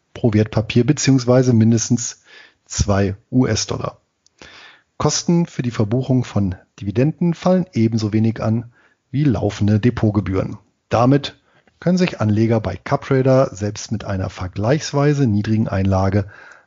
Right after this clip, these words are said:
ein breit diversifiziertes Dividendenportfolio aufbauen. Aufgrund des Preis-Leistungs-Verhältnisses bin ich selbst im Jahr zweitausendsiebzehn Kunde von CapTrader geworden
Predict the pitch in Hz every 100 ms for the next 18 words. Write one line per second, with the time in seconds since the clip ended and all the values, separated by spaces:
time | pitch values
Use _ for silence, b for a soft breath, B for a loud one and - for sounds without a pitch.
0 | B - 147 170 - - 95 101 101 -
1 | _ - 127 127 135 143 - - 95 101
2 | 95 - 127 139 - 87 82 95 - -
3 | - 107 131 101 90 - - - - _
4 | _ _ B B B B B B B B
5 | B B _ _ - 113 - 147 143 120
6 | 110 - - - 104 104 - 113 - 190
7 | - 151 151 156 143 143 139 - - 110
8 | 110 98 - 131 175 - - - 147 143
9 | 120 120 123 - - 101 101 104 101 104
10 | 165 - - 147 147 147 - - 98 98
11 | 101 98 95 - - 104 104 101 95 117
12 | 131 135